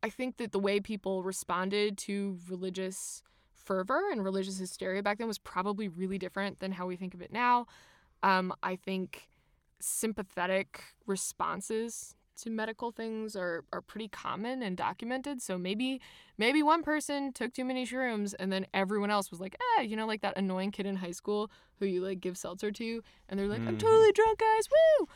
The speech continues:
Speaker 1: Um, but fortunately for me, I don't have to know. I just wanted to tell you a little bit about this weird phenomenon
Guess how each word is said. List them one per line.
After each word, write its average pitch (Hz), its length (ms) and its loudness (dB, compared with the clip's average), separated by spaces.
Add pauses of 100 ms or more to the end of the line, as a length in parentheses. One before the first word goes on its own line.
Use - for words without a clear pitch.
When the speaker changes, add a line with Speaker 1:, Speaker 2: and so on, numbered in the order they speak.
(480)
Speaker 1:
Um, 226 500 4 (760)
but - 180 6 (220)
fortunately 330 400 -2
for 233 160 -6
me, 185 280 -6 (680)
I 262 80 2
don't 302 160 -2
have 320 160 -4
to 185 100 -10
know. - 200 -14 (640)
I 208 440 2
just - 220 -10
wanted 190 220 -4
to 185 80 -16
tell 180 240 -8
you 190 560 -6 (360)
a 180 80 -6
little 202 220 -6
bit 214 240 -6 (420)
about 170 280 -6
this 175 180 -12
weird 190 340 -4
phenomenon 202 560 -10